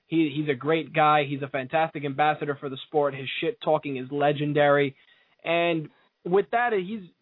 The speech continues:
one of the last old timers left that's going in there and doing his thing. You know, we, no more Chuck Liddell, no more Randy Couture. Let's not even talk about Ken Shamrock, to, to quote what he said, he really is the last of the Mohicans, only because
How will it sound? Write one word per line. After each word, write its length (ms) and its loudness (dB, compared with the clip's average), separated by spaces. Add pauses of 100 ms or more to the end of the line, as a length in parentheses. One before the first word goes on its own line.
(480)
one 240 0
of 80 -2
the 80 2
last 420 2
old 260 2
timers 420 -2
left 280 -2
that's 140 -4
going 320 0
in 120 -4
there 300 -2 (240)
and 220 -2
doing 260 2
his 80 -2 (100)
thing. 280 2
You 40 -2
know, 140 -2
we, 260 -4
no 200 0
more 180 2
Chuck 280 -2
Liddell, 580 2 (280)
no 200 0
more 200 2
Randy 300 0
Couture. 680 2 (260)
Let's 220 -2
not 160 0
even 200 -4
talk 220 2
about 300 0
Ken 180 -4 (100)
Shamrock, 460 2 (480)
to, 180 -2
to 140 -6
quote 280 2
what 160 0
he 160 -6
said, 160 2
he 160 -6
really 380 0
is 160 -2
the 80 -2
last 320 0
of 60 -12
the 80 -6
Mohicans, 640 -6
only 220 -4
because 420 -2